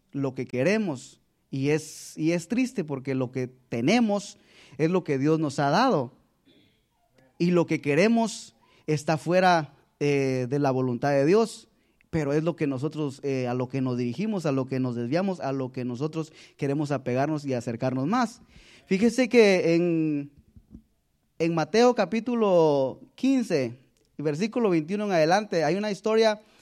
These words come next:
que usted se la sabe bien. Dice que saliendo Jesús de allí, se fue a la región de Tiro y, de Tiro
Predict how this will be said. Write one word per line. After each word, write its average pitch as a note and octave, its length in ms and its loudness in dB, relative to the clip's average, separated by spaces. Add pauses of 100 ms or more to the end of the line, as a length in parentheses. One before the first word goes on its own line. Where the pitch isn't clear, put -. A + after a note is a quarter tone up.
(420)
que D#3 80 -2
usted D3+ 180 -4
se G3+ 100 0
la G3 80 4
sabe G3 280 2
bien. G3 240 0
Dice G3+ 240 -2
que D3 380 0 (840)
saliendo F#3+ 540 2
Jesús G#3+ 380 -2
de G#3 80 2
allí, A3+ 340 0
se G#3 180 -4
fue G3 300 0
a F#3+ 80 4
la D#3+ 160 4
región F3+ 560 -2
de C#3+ 140 -2
Tiro A3+ 400 0
y, D#3 240 -2
de C#3+ 160 -6
Tiro F3 420 -2